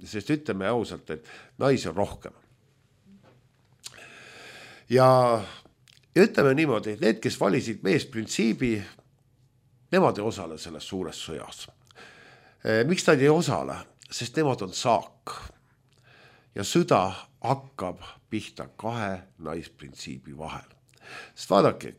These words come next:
kui maailmas oleks üks mees ja üks naine, siis need ei saa mitte kunagi kakelda, sest mees loob ümbruse ehk anorgaanilise, naine loob kodu, sisu ehk orgaanika.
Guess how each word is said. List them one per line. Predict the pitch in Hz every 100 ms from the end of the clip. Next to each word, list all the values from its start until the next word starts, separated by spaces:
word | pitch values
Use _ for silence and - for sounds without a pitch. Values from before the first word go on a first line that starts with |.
| -
kui | 127
maailmas | 160 202 127 95 90
oleks | 82 -
üks | 156 - 123
mees | 120 120 117 - -
ja | 110
üks | 98 -
naine, | 101 101 98 98 95 _
siis | - - 101
need | 92
ei | 90
saa | 85 95
mitte | 160 - _ _ 170
kunagi | - 127 123 120 120 123 - 131
kakelda, | 120 - 101 95 101 - - -
sest | - 104 101 - 95
mees | 113 113 117 113 - - _ _ 104
loob | 107 87 76 - - _ -
ümbruse | 123 120 117 117 113 113 110 - _ _ -
ehk | 98 - - - _ _ - _
anorgaanilise, | 95 90 87 135 165 151 131 127 127 120 - _ _
naine | 107 117 110 85
loob | 76 78 _
kodu, | - 143 147 139 135 135
sisu | - - 107 117 113 110
ehk | 113 95 -
orgaanika. | 120 101 135 123 90 - - -